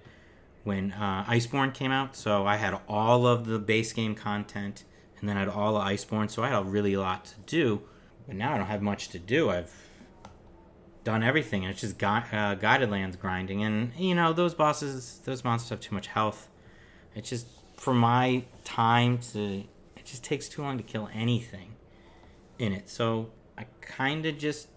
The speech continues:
drifted away, and I ran into a, a friend of mine online. We were playing Division. We actually played Anthem together.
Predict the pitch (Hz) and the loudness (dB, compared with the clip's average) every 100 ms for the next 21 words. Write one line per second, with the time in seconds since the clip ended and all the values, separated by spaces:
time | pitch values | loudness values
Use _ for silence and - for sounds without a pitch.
0 | - - - 139 - 139 117 117 127 139 | -20 -6 -2 -2 0 0 4 6 6 2
1 | - - - - 113 113 113 117 110 - | -6 -20 -20 -4 0 2 2 0 -2 -10
2 | - - 107 107 123 139 135 135 131 131 | -12 -6 -2 2 4 4 2 0 -2 0
3 | 123 120 120 117 117 117 - 120 120 117 | 2 2 2 0 -2 -6 0 2 4 4
4 | 113 113 110 113 110 - - - - 110 | 4 2 2 -2 -6 -18 -20 -14 -2 2
5 | 104 104 107 110 113 113 110 107 104 - | 4 4 6 4 2 -2 -2 -2 -2 -2
6 | 113 107 98 107 110 120 117 139 113 - | 0 0 2 0 2 2 2 -2 -4 -4
7 | 101 98 110 123 110 92 92 92 92 98 | -4 -2 0 0 -2 -4 -6 -6 -4 -6